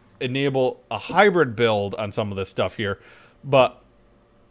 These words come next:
I don't know. It's, it's gonna be a little weird on some of this stuff here to,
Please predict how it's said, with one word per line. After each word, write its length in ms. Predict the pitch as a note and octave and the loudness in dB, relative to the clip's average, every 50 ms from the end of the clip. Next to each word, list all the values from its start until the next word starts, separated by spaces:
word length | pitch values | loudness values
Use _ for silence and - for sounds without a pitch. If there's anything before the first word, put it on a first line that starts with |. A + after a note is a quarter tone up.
| _ _ _ _ _ _ _ _ _ - - - - _ _ _ - | _ _ _ _ _ _ _ _ _ -14 -14 -14 -20 _ _ _ -2
I 160 | C3 C#3+ D3 | -2 0 0
don't 160 | D3 D3+ C#3+ | 0 0 0
know. 160 | C3 G#2 G2+ | 0 -2 -2
It's, 280 | A2 A#2+ A#2+ - - - - | -4 -6 -8 -10 -12 -8 -6
it's 180 | C#3 B2 - | -6 -6 -2
gonna 200 | - F#3 F#3+ G3+ | -2 0 0 0
be 100 | F3+ F3+ | 0 -2
a 60 | D#3+ | -4
little 340 | C#3+ C#3 C#3+ D#3 E3+ D#3+ D3 | -4 -6 -4 -2 -2 -2 -2
weird 340 | C3 B2+ C3 C3+ C#3 C3 A#2 | -4 -6 -4 -2 -2 -2 -2
on 140 | A2 G#2+ G#2+ | -2 -6 -8
some 180 | - A#2+ A2 | -8 -8 -6
of 60 | A2 A2 | -6 -8
this 100 | G#2 - | -10 -6
stuff 240 | - A#2+ G#2 - | -6 -6 -6 -6
here 200 | - B2 A#2 A2 | -4 -4 -4 -4
to, 280 | G#2 - A2+ F#2+ F#2+ F#2 | -4 -6 -8 -8 -8 -10